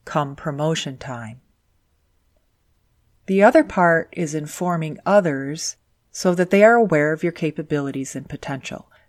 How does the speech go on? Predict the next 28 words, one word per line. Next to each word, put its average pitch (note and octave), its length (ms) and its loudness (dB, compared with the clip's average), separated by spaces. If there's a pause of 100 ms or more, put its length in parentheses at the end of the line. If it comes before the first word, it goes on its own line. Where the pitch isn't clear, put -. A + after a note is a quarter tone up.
This B3 240 4
ensures E3 500 0
that - 220 0
when D3+ 580 -8
the D3+ 160 -8
right D3+ 480 -2
opportunities D3 920 -6
come C#3 260 -10
along, C#3 760 -2 (340)
you F3+ 640 2
are D3+ 380 0
among C#3+ 380 -6
the C3+ 80 -12
candidates. D3 800 -4 (160)
You E3+ 240 0
are C#3+ 140 -2
considered C#3+ 580 -4
for C3 160 -10
them. G#2+ 220 -12 (1700)
Tip D4 240 0
number G3+ 240 2
four, C#3 600 -2 (140)
take A#3+ 320 0
charge D3+ 640 4
and C#3+ 220 -8
drive E3 500 6
your D#3+ 140 -4
promotion. C3+ 680 -12